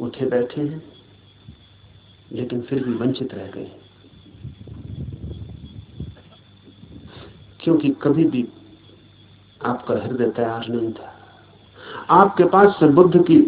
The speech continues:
सरिता बहती निकल गई है, महावीर की सरिता बहती निकल गई,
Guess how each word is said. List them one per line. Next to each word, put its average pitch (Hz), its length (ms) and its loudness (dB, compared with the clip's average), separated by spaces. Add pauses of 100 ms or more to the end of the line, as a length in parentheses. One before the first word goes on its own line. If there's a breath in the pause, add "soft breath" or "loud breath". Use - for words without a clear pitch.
सरिता - 500 6
बहती 123 380 4
निकल 120 340 6
गई 123 260 4
है, 120 220 2
महावीर 117 480 2
की 113 160 -6
सरिता 117 380 0
बहती 104 320 -2
निकल 101 280 0
गई, 110 220 -2